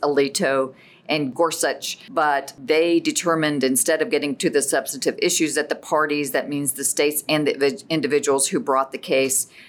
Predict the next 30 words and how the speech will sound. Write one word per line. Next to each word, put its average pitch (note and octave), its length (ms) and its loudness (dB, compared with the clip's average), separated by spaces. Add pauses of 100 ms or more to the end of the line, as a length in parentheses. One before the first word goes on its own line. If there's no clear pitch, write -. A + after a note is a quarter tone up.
(160)
did D3+ 120 2
not C3+ 240 0
have C3+ 160 -2
standing C3 520 0
to - 80 -6
even B2+ 280 0
challenge C3 600 0
the A#2 100 0
law. A#2 460 0 (240)
So F#3 160 2
we're F#3+ 200 4
gonna F#3+ 200 0
just D#3+ 220 0
unpack C#3 500 -4
that D3 220 -4
just C#3 200 -2
very C#3+ 260 2
shortly. C3 640 2 (280)
To E3 80 0
have G3+ 240 0
standing, E3+ 560 0
a C#3 80 0
plaintiff C#3+ 440 -4
must C#3 280 -4
allege, B2+ 480 0
in C3+ 160 -8
quotation B2+ 720 -2
marks, A2+ 260 0
personal D3+ 320 -2
injury D3+ 540 0